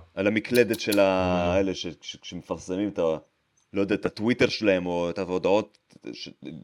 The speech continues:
Speaker 1: בושה האלה, אתה מבין? אה, אה, כאילו, רואים על המקלדת שהאותיות של "תתביישו לכם" הם פשוט הכי, אתה יודע,
Speaker 2: כן.
Speaker 1: כאלה משומנות, הם, אה, מוק-, מוקטמות בשמן של, אה,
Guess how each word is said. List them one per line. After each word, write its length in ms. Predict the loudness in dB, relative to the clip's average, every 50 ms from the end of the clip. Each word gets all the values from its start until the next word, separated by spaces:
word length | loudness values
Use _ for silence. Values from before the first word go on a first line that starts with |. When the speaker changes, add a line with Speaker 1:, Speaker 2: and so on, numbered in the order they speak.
| -18 -16 -14
Speaker 1:
בושה 300 | -12 -10 -6 -2 0 0
האלה, 320 | 2 2 0 0 -2 -2 -6
אתה 180 | -6 -6 -6
מבין? 280 | -6 -6 -6 -8 -8 -10 -8
אה, 60 | -8 -8 -8 -6 -6 -6 -6 -6 -4 -4
אה, 100 | -4 -4
כאילו, 240 | -4 -4 -4 -2
רואים 180 | 0 0 0 0
על 60 | 0
המקלדת 480 | 0 -2 -2 -2 -2 -2 0 0 -2 -4
שהאותיות 840 | -4 -4 -6 -6 -8 _ _ _ _ -12 -8 -2 0 0 0 0 -6 -14 -14
של 200 | -8 -8 -6 -6
"תתביישו 440 | -6 -4 -2 -2 -4 -2 -2 -4
לכם" 260 | -4 -4 -4 -6 -6 -8
הם 100 | -8 -10
פשוט 300 | -12 -12 -12 -10 -10 -10
הכי, 320 | -8 -4 -4 -4 -4 -4 -8 _ _ _ _ _ _ _ _ _ _ _ _ _ _ _ _ _
אתה 80 | -8 -4
יודע, 220 | -2 0 -2 -2 -4 -6 -6 -8 -8 -12 -16 -18 -18 _ _ _ _ _ _ _ _ _ _ -20 -20 -20 -20 -20 _ _ -20 -8
Speaker 2:
כן. 260 | -4 -4 -4 -4 -4 -2
Speaker 1:
כאלה 140 | -2 -2 -2
משומנות, 640 | -2 -4 -6 -6 -4 -2 0 0 0 -2 -2 -4
הם, 240 | -4 -4 -2 -2 -2
אה, 140 | -4 -4 -4 -8 -10 -10 -10 -8 -8 -6 -6
מוק-, 260 | -8 -8 -10 -12 -16 -12
מוקטמות 600 | -12 -12 -12 -8 -6 -4 -4 -2 -2 -4 -4 -6
בשמן 560 | -10 -10 -10 -8 -6 -6 -4 -4 -4 -6 -8
של, 300 | -10 -10 -10 -10 -8 -6
אה, 280 | -8 -8 -8 -8 -10